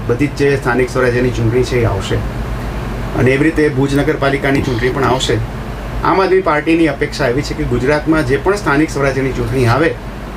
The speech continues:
એ પંચાયત હોય, નગરપાલિકા હોય, ગ્રામ પંચાયત હોય, એ બધી જ જગ્યાએ આમ આદમી પાર્ટીના ઉમેદવારોને ઉભાડવા.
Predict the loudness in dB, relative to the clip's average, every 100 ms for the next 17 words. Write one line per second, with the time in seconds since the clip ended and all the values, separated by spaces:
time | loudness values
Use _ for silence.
0 | -4 -2 0 2 2 2 2 2 2 2
1 | 2 2 0 0 0 0 0 0 2 2
2 | 2 0 0 0 2 0 2 0 2 0
3 | 2 2 4 2 2 -4 -10 -10 -4 0
4 | 0 0 0 0 2 2 4 4 2 2
5 | 0 -2 -2 0 2 2